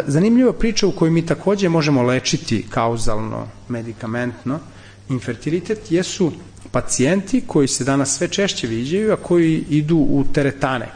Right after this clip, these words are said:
koji vežbaju svoje mišiće i pored toga oni uzimaju različita, e, sredstva anabolička i upravo na taj način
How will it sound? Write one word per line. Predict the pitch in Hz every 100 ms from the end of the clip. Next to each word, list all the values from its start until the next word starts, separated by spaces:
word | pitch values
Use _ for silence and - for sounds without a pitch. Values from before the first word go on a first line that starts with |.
| -
koji | 123
vežbaju | 131 139 117 110 110
svoje | - 113
mišiće | 110 110 120 131 - 220 - - - -
i | 139
pored | 143 190 214 208
toga | 208 196 180
oni | 151 156
uzimaju | - 147 180 170 131
različita, | 131 160 175 156 - 127 - - - - 135
e, | 123 127 -
sredstva | - 143 143 - - 110
anabolička | 113 113 110 131 - - 240 - - - - - 175
i |
upravo | 196 208 208 165
na | 147
taj | 202 202
način | 180 185 196